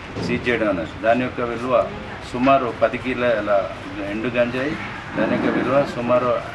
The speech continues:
ఐదు లక్షల రూపాయలు ఉంటుంది. అతన్ని విచారించగా తన పేరు బరుణ బరాట్,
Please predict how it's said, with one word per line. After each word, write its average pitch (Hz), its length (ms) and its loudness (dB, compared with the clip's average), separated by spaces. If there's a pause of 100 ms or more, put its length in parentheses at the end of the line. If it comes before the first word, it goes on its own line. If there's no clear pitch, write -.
(120)
ఐదు 113 180 -4
లక్షల 120 300 -4
రూపాయలు 117 320 0
ఉంటుంది. 113 400 -4 (840)
అతన్ని 120 280 0
విచారించగా 131 640 0
తన 127 240 0
పేరు 127 460 -2 (1160)
బరుణ 127 440 4 (120)
బరాట్, 123 340 4